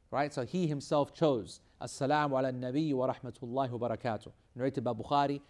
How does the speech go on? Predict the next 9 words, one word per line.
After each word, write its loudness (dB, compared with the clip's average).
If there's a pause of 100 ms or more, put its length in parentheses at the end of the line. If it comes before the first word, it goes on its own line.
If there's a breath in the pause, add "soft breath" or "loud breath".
(160 soft breath)
hadith -4
number 0 (140)
six -6
thousand 6
two -6
hundred -4
and -6
sixty-five. 2 (680 soft breath)
Okay? -2